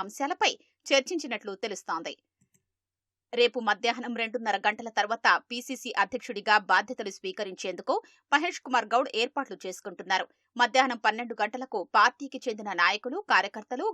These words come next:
గన్ పార్క్ వద్దకు చేరుకుంటారు. అక్కడ ఒంటి గంటకు బయలుదేరి గాంధీ భవన్ వరకు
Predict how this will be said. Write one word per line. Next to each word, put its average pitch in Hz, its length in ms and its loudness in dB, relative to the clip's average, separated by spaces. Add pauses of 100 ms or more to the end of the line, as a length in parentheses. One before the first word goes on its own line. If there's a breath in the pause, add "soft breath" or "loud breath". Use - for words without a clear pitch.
గన్ 226 240 4
పార్క్ 302 240 -6
వద్దకు 156 300 -6
చేరుకుంటారు. 180 520 -2 (340)
అక్కడ 220 240 4 (180)
ఒంటి 220 220 -6
గంటకు 233 360 -4
బయలుదేరి 254 400 -2 (120)
గాంధీ 285 360 2
భవన్ 254 260 -6
వరకు 220 220 -4